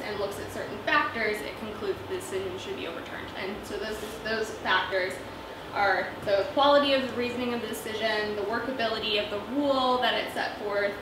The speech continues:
reliance on the rule, and whether if they overturned that rule, the reliance interest would cause a hardship, um, or inequity if the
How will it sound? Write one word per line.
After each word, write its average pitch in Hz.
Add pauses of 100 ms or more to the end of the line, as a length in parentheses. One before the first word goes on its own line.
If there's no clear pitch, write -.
reliance 226
on 214
the 208
rule, 202
and 190
whether 208
if -
they -
overturned 208
that 262 (120)
rule, 302 (280)
the 220
reliance 190
interest - (120)
would 190 (400)
cause 202
a -
hardship, 196 (640)
um, 214
or 208
inequity 311 (320)
if 254
the 247